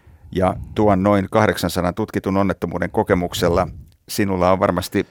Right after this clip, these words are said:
aika hyvä tuntuma myös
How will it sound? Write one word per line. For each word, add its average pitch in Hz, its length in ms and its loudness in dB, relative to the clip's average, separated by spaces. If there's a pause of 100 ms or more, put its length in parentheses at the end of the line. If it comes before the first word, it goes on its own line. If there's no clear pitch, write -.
(120)
aika 107 200 2
hyvä 110 280 4 (680)
tuntuma 101 440 0
myös 107 460 2